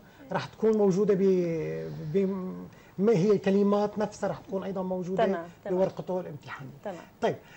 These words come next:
Speaker 1: آه، ذكرتي كل النصوص لازم يطلع عليها، بما فيها النصوص الشفوية الموجودة بآخر
Speaker 2: بآخر
Speaker 1: الكتاب.
Speaker 2: الكتاب، طبعا.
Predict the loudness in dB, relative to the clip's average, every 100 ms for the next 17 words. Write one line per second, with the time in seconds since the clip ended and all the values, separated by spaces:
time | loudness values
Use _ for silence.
0 | -12 -8 -6 -8 -8 -6 -2 0 0 2
1 | 2 2 2 0 -2 -6 -6 -4 -2 0
2 | -2 -2 -4 -4 -4 -4 -4 -4 -2 -4
3 | -4 -2 0 -2 -4 -6 -8 -10 -10 -12
4 | -8 -6 -2 -2 -4 -14 -14 -4 -2 0
5 | 0 -2 -2 -4 0 0 0 -2 -2 -4
6 | -4 -4 -4 -6 -6 -8